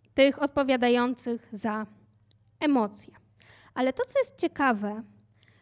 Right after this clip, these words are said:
to to, co się dzieje z korą przedczołową w trakcie orgazmu u kobiet, które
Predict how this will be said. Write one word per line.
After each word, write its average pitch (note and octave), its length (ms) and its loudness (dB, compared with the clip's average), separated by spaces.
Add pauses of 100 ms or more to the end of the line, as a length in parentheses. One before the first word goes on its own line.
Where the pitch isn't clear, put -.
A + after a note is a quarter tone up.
to - 120 -4
to, A4 140 -6
co B4 160 -2
się F4 180 0
dzieje D4+ 460 2 (560)
z - 100 -20
korą E4+ 360 2
przedczołową A#3+ 960 2 (400)
w - 100 -20
trakcie F#4 540 -2
orgazmu C4+ 600 0
u A3+ 80 -6
kobiet, G#3+ 580 -4
które B3+ 640 -2